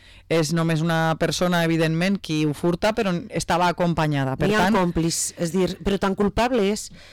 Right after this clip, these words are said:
Speaker 2: el que ho fa
Speaker 1: Efectivament.
Speaker 2: com el que està veient-lo i no posa
Speaker 1: Per tant, jo convidaria això, que si ens està escoltant,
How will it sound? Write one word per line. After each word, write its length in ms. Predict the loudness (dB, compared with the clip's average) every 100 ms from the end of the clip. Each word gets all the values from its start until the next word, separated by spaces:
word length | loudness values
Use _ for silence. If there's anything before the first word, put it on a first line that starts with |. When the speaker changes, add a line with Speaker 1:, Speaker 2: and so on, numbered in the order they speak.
| -14 -4
Speaker 2:
el 120 | -2
que 120 | 0
ho 40 | 0
fa 200 | 2 2
Speaker 1:
Efectivament. 400 | 2 2 2 0
Speaker 2:
com 160 | 2 2
el 160 | 0
que 120 | -2
està 280 | -4 -2 -2
veient-lo 460 | 0 0 2 0 -2 -4
i 120 | -4
no 140 | -4
posa 800 | -4 -4 -2 -4 -4 -4 -6 -4 -2
Speaker 1:
Per 120 | 0
tant, 200 | 2 2
jo 80 | 2
convidaria 560 | 2 2 2 2 2 2
això, 220 | 2 0
que 80 | -2
si 160 | -2 -2
ens 120 | -2
està 220 | 0 0
escoltant, 680 | 0 0 0 2 2 2